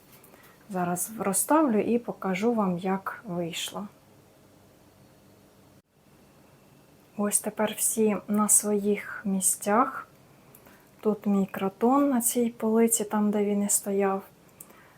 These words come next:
Бегонія. Ці маленькі бегонії. Відросточки тут у мене також хвої на вкоріненні. Моя орхідея, яка, до речі,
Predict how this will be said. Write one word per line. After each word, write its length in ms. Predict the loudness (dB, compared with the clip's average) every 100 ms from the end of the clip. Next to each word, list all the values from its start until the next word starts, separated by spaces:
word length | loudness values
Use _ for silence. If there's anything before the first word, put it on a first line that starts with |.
| -20 _ -6
Бегонія. 1120 | -2 0 0 0 0 2 4 4 4 4 2 0 -10 -20 -20 -20 _ -20 -20 -20 -20 -20 -18 -6
Ці 220 | -2 0
маленькі 640 | 2 2 2 2 0 -4
бегонії. 800 | 0 0 2 2 4 4 2 0 -4 -8 -20 -16
Відросточки 800 | -8 -4 0 0 -2 -8 -8 -8
тут 260 | -8 -8 -4
у 40 |
мене 300 | -2 0 -2
також 420 | -6 -8 -8 -8
хвої 600 | -8 -4 0 0 2 0 -2 -12 -20 -20 -6
на 140 | -2 0
вкоріненні. 960 | -2 -2 0 2 0 0 0 0 -2 -4 -10 -20 -20 -20 -12 -2
Моя 340 | 0 2 2
орхідея, 800 | 0 -2 -4 0 2 2 4 4
яка, 320 | 2 0 0
до 180 | 2 2
речі, 680 | 2 0 0 -4 -2 -2